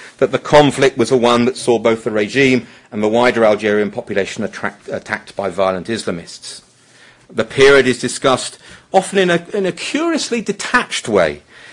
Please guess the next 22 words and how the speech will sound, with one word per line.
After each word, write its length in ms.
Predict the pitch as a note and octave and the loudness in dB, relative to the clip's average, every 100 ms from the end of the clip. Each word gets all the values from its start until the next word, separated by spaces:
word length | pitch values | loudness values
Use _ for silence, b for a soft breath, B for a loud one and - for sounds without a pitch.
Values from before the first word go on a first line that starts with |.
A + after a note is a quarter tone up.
| B - | B -2
as 140 | B2+ | 0
if 120 | C#3 | 2
it 100 | D#3+ | 0
was 140 | C#3 - | 0 0
some 340 | F3 D#3+ D3 | 2 2 0
natural 420 | D3 - - C3+ | -2 -4 -4 -4
tragedy 580 | - - G#3 G3 A#2+ G#2 | -4 0 2 2 0 -4
that 160 | F#2 - | -4 -6
befell 380 | A2+ - E3+ | -4 2 4
Algeria 640 | B2+ G#2 F#2 A2+ F#2+ F2+ F2+ B B | 4 2 -2 -2 0 -2 -4 B B
like 180 | A2+ G#2+ | -2 0
a 40 | A2+ | -4
hurricane 640 | - F3+ C3+ - A#2+ G#2 | 2 4 4 2 -4 -2
or 120 | A2+ | -2
an 60 | G#2+ | 2
earthquake, 640 | E3 E3 - G#2 F2+ - B B B | 2 2 0 -6 -6 -12 B B B
in 100 | F3 | 0
which 180 | E3 - | 0 0
Algerians 600 | D3 C3+ A2+ B2+ A#2+ A#2 | 2 2 6 6 4 0
had 200 | - A#2+ | -2 -2
no 180 | A2+ G#2 | 0 -2
hand 500 | - F3+ C3 G#2+ | 0 0 0 -2